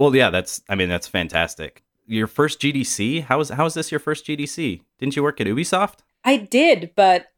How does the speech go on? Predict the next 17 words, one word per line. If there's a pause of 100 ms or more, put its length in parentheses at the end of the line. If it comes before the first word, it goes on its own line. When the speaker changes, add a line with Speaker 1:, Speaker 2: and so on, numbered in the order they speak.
Speaker 2:
I
don't
think
I
was
ever
in
a
position
where
it
was,
like,
imperative
that
I
take,